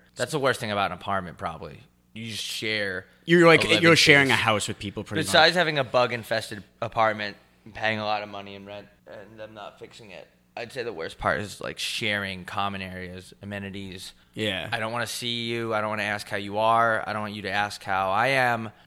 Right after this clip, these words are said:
Speaker 1: I do not care who you are and what you're doing.
Speaker 2: That would probably be my favorite thing about living in New York City is that people, uh, like, there's, like, that old adage that, like, you never get to know your neighbors in New York.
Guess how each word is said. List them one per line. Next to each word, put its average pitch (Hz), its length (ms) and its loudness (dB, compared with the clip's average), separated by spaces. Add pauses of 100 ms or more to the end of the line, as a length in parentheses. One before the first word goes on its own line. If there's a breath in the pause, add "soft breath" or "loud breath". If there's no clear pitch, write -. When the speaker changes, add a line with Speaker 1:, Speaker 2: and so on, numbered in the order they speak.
Speaker 1:
I 113 380 4 (140)
do 117 240 -6
not 104 340 -2
care 98 500 -4 (140)
who - 280 -8
you 147 260 -2
are 107 260 2
and 98 240 -8
what 104 220 0
you're 107 120 -8
doing. 87 380 -12 (240)
Speaker 2:
That 131 120 10
would 135 80 8
probably 165 180 6
be 160 80 6
my 147 120 4
favorite 120 300 0
thing 117 80 -2
about 113 280 2
living 113 240 4
in 104 100 4
New 104 80 4
York 104 180 2
City 101 300 2
is 98 120 2
that 101 200 2
people, 101 560 0
uh, 90 520 0
like, 110 180 0
there's, 110 240 2
like, 110 180 2
that 104 300 2 (300)
old 107 220 4
adage 98 380 6
that, 101 140 0
like, 101 160 0
you 104 80 0
never 101 200 0
get 95 160 -4
to 101 80 -8
know 101 80 0
your 98 140 0
neighbors 95 360 -2
in 98 60 -2
New 95 160 -2
York. 98 320 -4